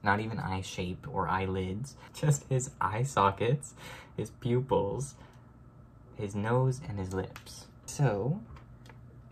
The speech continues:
all he has is, oh God. <laughs> Eye sockets, pupils, a nose, and sort of lips, plus a sort of head <laughs> shape.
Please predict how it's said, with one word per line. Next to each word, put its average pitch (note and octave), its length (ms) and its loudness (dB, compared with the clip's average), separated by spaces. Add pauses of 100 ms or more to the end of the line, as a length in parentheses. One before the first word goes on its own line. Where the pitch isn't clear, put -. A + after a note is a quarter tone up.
all C3 180 2
he E3+ 180 4
has A2 680 0
is, A#2 560 -4 (1120)
oh - 60 -20 (880)
God. C#3+ 80 4 (800)
<laughs> - 0 - (340)
Eye A#2+ 140 4
sockets, C#3 640 0 (180)
pupils, A2+ 680 0 (280)
a A2 80 -2
nose, B2 600 2
and A2+ 240 -4
sort A2+ 320 -2
of A2+ 180 -2
lips, A#2+ 400 -4 (100)
plus - 220 2
a A#2+ 80 2
sort A2 380 2
of A#2 100 -2
head A2+ 240 2
<laughs> - 140 -2
shape. - 340 -2